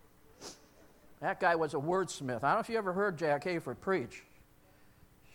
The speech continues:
I used to, at the first conference I went to, Jack Hayford's conference in California, I had to go out and buy another piece of luggage to get home.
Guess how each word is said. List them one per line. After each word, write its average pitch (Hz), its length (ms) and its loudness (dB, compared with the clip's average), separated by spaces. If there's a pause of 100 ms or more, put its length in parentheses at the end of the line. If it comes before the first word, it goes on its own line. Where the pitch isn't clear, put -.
(680)
I 220 40 4
used 254 120 2
to, - 140 -8
at - 100 -4
the 202 80 -4
first - 400 -2
conference 262 540 4
I 190 80 6
went 196 280 2
to, 165 80 -2
Jack 190 300 2
Hayford's 180 320 -4
conference 196 400 2
in 156 100 -8
California, 165 720 2 (1600)
I 220 180 10
had 240 200 10
to 220 80 0
go 196 180 2
out 202 200 10
and 180 80 -8
buy 190 160 6
another 175 320 -2
piece 170 280 -8
of 135 60 -4
luggage 143 540 -2 (920)
to 185 80 -4
get 175 240 4
home. 196 320 4